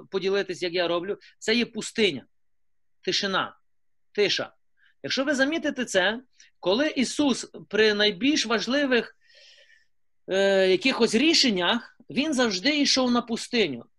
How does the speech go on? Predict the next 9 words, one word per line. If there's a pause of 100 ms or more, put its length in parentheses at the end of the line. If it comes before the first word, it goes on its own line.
(100)
Тобто
говорити,
я
не
говорю
зараз
про
пустиню
як